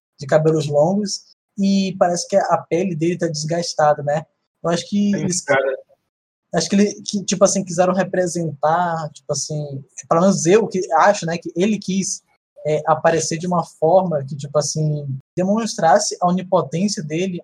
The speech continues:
Speaker 1: mas não desse perfeição a ele. Tipo, ao mesmo tempo que ele fosse um, um ser onipotente, onisciente, onipresente, lá e tudo e tal,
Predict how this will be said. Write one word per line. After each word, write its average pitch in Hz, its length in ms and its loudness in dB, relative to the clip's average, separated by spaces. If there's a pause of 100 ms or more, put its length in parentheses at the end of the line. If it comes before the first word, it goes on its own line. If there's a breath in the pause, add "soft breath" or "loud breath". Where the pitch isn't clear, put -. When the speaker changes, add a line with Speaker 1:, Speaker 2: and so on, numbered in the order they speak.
Speaker 1:
mas 165 440 -4
não 196 340 -2 (160)
desse 165 540 -2
perfeição 175 680 -2
a 143 100 -2
ele. 131 200 -4 (760)
Tipo, 175 260 -4 (680)
ao 180 100 6
mesmo 202 340 4
tempo 185 340 -6
que - 160 -12 (220)
ele 170 160 -4 (160)
fosse 165 480 -4 (160)
um, 143 200 -6
um 135 40 -4
ser 151 180 -2
onipotente, 143 760 -2
onisciente, 143 640 -8
onipresente, 139 680 -4
lá 139 100 -2
e 135 80 -6
tudo 139 180 -12
e 135 60 -20
tal, 165 320 2